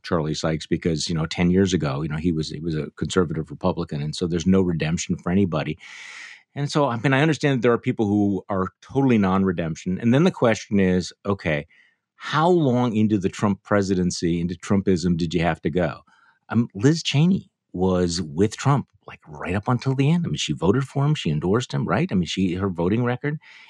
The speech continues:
and yet she drew the line, and I'm certainly willing to welcome her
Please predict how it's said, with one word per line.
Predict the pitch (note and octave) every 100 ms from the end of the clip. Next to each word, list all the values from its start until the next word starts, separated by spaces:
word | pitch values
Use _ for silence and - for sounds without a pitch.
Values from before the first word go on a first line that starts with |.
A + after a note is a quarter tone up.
| -
and | G2
yet | G2+
she | F#2+ A#2
drew | G2 G#2+
the | G#2
line, | G2+ A2+ C3 A#2+
and | A2+ F#2
I'm | F#2+ G#2
certainly | - A#2 A2
willing | G2 G2+ G#2+
to | G2 F#2 E2 -
welcome | F#2 F#2 G2
her | F2 G2+ C3+